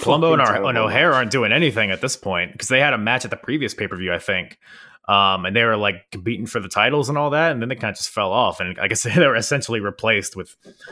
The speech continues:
Speaker 1: these old
Speaker 2: Chronic.
Speaker 1: relics, but,
Speaker 2: <laughs>
Speaker 1: uh,
Speaker 2: That's it. Because they've got,
Speaker 1: God.
Speaker 2: because they beef, 'cause they are big fellas. You can't, you know, there's a lot of beef going on in that ring. Um, but that's
Speaker 1: They
Speaker 2: what
Speaker 1: were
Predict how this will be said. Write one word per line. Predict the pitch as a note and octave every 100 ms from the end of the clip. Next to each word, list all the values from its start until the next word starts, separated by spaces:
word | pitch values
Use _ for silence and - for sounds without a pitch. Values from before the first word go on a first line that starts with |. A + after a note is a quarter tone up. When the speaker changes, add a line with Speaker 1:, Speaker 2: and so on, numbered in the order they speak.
| -
Speaker 1:
these | G#2+ A#2
old | G#2
Speaker 2:
Chronic. | F#3+ G#3 -
Speaker 1:
relics, | C3+ B2 -
but, | - G3+
Speaker 2:
<laughs> |
Speaker 1:
uh, | G3 F3
Speaker 2:
That's | F#3+ -
it. | G3+ G#3 - - - - - D#4+ G4+
Because | - E3 G3+ D#3
they've | G3
got, | -
Speaker 1:
God. | F#3 F3
Speaker 2:
because | F3+ A3
they | G#3+
beef, | D3 F3+ A#3 G3 - - -
'cause | - F#3+
they | G#3
are | A#3 F3
big | F#3+ E3
fellas. | F#3+ F#3 D#3 A#2 -
You | D3
can't, | F#3+ F3 E3
you |
know, | E3+ D#3+
there's | D#3+ E3
a |
lot | G3
of | F3 B2
beef | F#3 F3 -
going | C#3 C#3+
on | C#3
in | C#3
that | C3+ A#2+
ring. | C3+ A#2+ - - - - -
Um, | C#3 C3 A#2+
but | E3
that's | G3 F#3+
Speaker 1:
They | G3+
Speaker 2:
what |
Speaker 1:
were | F3+